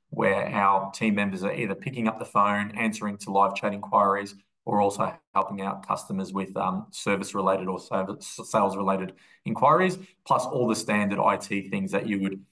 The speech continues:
you would normally see a, a C T O do. So it's pretty, it's pretty exciting. And the other thing that I'm really passionate about is ways of working. Um, I've been asked to look at multiple departments across the organisation and how can we improve, um, the ways in which we work.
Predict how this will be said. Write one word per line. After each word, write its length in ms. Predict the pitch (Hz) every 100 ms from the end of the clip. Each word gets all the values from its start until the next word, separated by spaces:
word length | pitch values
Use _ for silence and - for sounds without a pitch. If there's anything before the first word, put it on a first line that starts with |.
| _
you 120 | - 101
would 100 | 98
normally 340 | 104 104 98
see 220 | 98 -
a, 240 | 95 95 95
a 40 |
C 220 | - 101
T 180 | 95 98
O 160 | 95 92
do. 300 | 92 92 95 _ _ _ _ _ _ _ _
So 100 | -
it's 80 | 98
pretty, 200 | - 160
it's 140 | 147 143
pretty 220 | 156 127
exciting. 400 | - 101 95 95 - -
And 100 | -
the 100 | 135
other 180 | 147 147
thing 160 | 143 143
that 80 | 120
I'm 120 | 113
really 160 | 113 110 _ -
passionate 300 | 113 120 101
about 240 | 104 101
is 160 | 101 92
ways 300 | 104 110 104
of 120 | 98
working. 480 | 107 139 202 214 - _ -
Um, 420 | - 104 202 -
I've 160 | 110 110
been 140 | 110
asked 300 | 104 104 -
to 60 | 110
look 200 | 104 101
at 120 | 104 - _ -
multiple 500 | 123 123 123 127 113
departments 500 | 101 104 104 104 -
across 280 | - 104
the 80 | -
organisation 880 | 101 101 98 95 95 92 101 95 - _ -
and 80 |
how 140 | 92 107
can 140 | -
we 120 | 101 98
improve, 600 | 95 95 101 98 95 - - _
um, 400 | - 98 92 92 -
the 60 | 101
ways 360 | 92 95 95
in 80 | 95
which 220 | 92 -
we 100 | 104
work. 420 | 90 92 92 -